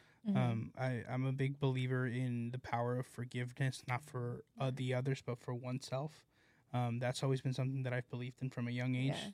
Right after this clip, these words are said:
Speaker 2: You know, forgiveness is not about, you know, letting the other person feel less bad about what they did. Or,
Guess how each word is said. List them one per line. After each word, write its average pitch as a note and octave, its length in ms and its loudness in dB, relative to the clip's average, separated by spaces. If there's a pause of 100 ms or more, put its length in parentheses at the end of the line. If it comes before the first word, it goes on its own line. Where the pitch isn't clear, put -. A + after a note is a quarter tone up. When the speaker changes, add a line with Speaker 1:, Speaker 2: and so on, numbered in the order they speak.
Speaker 2:
You C3 80 0
know, B2 140 4
forgiveness B2+ 720 2 (340)
is - 240 4
not B2 400 4
about, A#2+ 760 0 (2250)
you C3+ 160 4
know, A#2 300 0 (120)
letting C3+ 320 6
the C3 80 6
other B2+ 140 4
person B2+ 320 0
feel B2 340 2
less A#2+ 260 0
bad A#2 260 0
about A2 180 -4
what C3 140 -8
they B2+ 100 -2
did. A2+ 320 -10 (380)
Or, A#2 460 -2